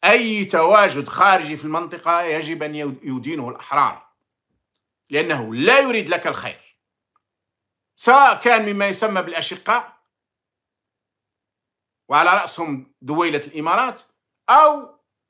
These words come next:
القوى الكبرى. هؤلاء يريدون توسيع نفوذهم، هيمنتهم، سيطرتهم، ويقدر يعطيك كلام حلو كما ت-، ك-، كما تريد،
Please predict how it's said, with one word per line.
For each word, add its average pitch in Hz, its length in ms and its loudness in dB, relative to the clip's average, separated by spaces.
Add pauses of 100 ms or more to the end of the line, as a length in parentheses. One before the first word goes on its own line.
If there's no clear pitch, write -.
(200)
القوى 208 600 0 (140)
الكبرى. 185 440 -8 (760)
هؤلاء 214 1000 0 (220)
يريدون 180 880 -6 (840)
توسيع 220 340 0
نفوذهم، 208 680 -2 (680)
هيمنتهم، 214 640 0
سيطرتهم، 196 800 -4 (1000)
ويقدر 185 280 -2
يعطيك 196 260 0
كلام 202 240 0
حلو 190 500 -4
كما 277 220 -2
ت-، - 120 -4
ك-، 214 420 -2
كما 220 220 -2
تريد، 240 500 -8